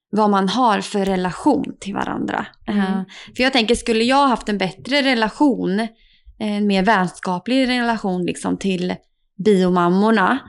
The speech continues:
Speaker 2: Mm.
Speaker 1: så kanske jag skulle vara mer okej med det. Så mycket handlar väl också om vad man har för relationer till varandra.
Speaker 2: Självklart. Allting
Speaker 1: Mm.
Speaker 2: handlar ju om hur bra relation,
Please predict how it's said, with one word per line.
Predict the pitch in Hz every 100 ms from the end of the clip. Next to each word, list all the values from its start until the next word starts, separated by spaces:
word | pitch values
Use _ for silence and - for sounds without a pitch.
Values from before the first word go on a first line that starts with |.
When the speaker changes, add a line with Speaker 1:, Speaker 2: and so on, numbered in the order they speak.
| -
Speaker 2:
Mm. | 208 180
Speaker 1:
så | - 220
kanske | 220 196 202
jag | 180
skulle | - 208 190 220
vara | 233 180
mer | 180 196 175 170 -
okej | 185 - 285 254 180
med | - -
det. | 127 208
Så | - 240
mycket | 240 - 269
handlar | 277 220 214
väl | 302 254
också | - -
om | 202 196 190 175 175 175 _ _ _ - 185
vad | 226 214 202
man | 180
har | 175 240 196
för | 175 190
relationer | 180 175 180 180 175 190 196
till | - 269 214 180
varandra. | 170 - - - - 185
Speaker 2:
Självklart. | - 165 170 - - - - - _ _ _ _ - 269
Allting | 214 202 185 180 -
Speaker 1:
Mm. | 160
Speaker 2:
handlar | 180 170 160
ju | 156
om | 147 143 147 170 - _
hur | 208 175
bra | 180 180 160
relation, | 160 165 156 147 160